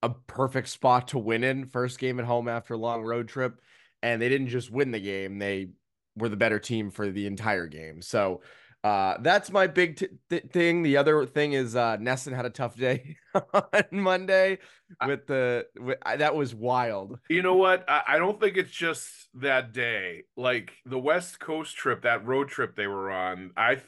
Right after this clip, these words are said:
Speaker 2: felt like there was issues with the feed, uh, several times <laughs> in several of those games too. Like, uh, at one point, um, it looked like, you know, the, the screen was covered in Vaseline. Like, it was just a really bad picture. And I know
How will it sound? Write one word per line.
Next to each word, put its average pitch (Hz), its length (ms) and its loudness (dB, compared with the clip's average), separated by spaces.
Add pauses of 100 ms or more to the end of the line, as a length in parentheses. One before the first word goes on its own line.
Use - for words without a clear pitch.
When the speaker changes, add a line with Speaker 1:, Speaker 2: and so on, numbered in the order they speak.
(140)
Speaker 2:
felt 139 240 -2
like 127 220 0
there 120 120 0
was 107 260 -6
issues 120 460 -4
with 117 140 -8
the 92 80 -8
feed, 104 640 -6
uh, 92 340 2
several 123 380 -2
times 98 500 -2
<laughs> - 40 -12
in 135 80 -12
several - 420 -2
of 139 80 -10
those 151 220 -4
games 117 380 -6
too. 120 360 0 (320)
Like, 123 420 0
uh, 107 540 2
at 131 140 -2
one 151 180 2
point, 139 500 -2 (760)
um, 104 640 -2 (480)
it 139 100 2
looked 143 240 2
like, 135 320 2
you 135 60 0
know, 117 180 -2
the, 110 220 -2
the 107 220 -2
screen 135 420 0
was 120 100 -6
covered 123 300 -2
in 107 80 -8
Vaseline. 120 840 -2
Like, 113 360 -4
it 113 80 -2
was 110 160 -4
just 123 240 -8
a 117 40 -2
really 113 260 -2
bad 104 360 -2
picture. 139 520 2
And 127 80 2
I 135 100 2
know 147 340 4